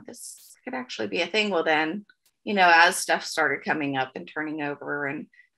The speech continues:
his dad was getting further ill, and there were a couple of properties that his dad had that had never been upgraded.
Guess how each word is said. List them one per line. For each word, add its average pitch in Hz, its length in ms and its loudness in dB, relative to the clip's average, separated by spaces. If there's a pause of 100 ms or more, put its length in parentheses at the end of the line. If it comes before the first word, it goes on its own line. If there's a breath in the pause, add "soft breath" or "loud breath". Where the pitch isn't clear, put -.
(1300)
his 208 160 -6
dad 160 260 8
was 160 180 0
getting 160 440 0 (480)
further 165 380 -2
ill, 160 380 2
and 185 160 -6
there 185 100 -2
were 185 80 2
a - 60 -12
couple 214 220 -6
of 175 80 -16
properties 165 520 -6
that 147 120 -4
his 147 200 -4
dad 147 240 2
had 139 260 -4
that - 160 -6
had - 260 -12
never 151 380 -4
been 143 140 -4
upgraded. 80 680 -10